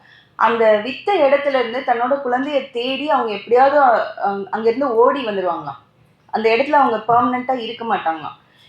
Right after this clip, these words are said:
ஏதாவது ஒரு சூழ்நிலை கிடைச்சாலும் அங்கிருந்து ஓடி வந்துருவாங்களாம். குழந்தைய வந்து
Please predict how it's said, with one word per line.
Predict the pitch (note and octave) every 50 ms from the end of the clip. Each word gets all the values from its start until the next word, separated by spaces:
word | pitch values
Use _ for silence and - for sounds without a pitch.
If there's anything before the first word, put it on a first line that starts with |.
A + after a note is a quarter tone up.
| _ -
ஏதாவது | G#3+ A#3 A#3 C4 C#4 D4 D#4 E4
ஒரு | D#4+ D#4 D4+ C#4+ B3+ A#3+ B3
சூழ்நிலை | B3 - C4 B3+ C4 C4+ C4+ B3+ A#3
கிடைச்சாலும் | A#3 A3+ A3 A3 - - B3 A3 A3 A3+ C4 E4+ F#4+ - -
அங்கிருந்து | - A3 A3 A3+ A3+ A#3+ B3 A#3 G#3+
ஓடி | G#3 G#3 G#3+ G#3+
வந்துருவாங்களாம். | G3 F#3+ F#3 F3+ F3 E3+ E3 E3 E3 - - - _ _ _ _ _ _ _ _
குழந்தைய | - C4 C4+ D4 E4 E4 E4 D#4
வந்து | C#4+ C4+ C4 D4+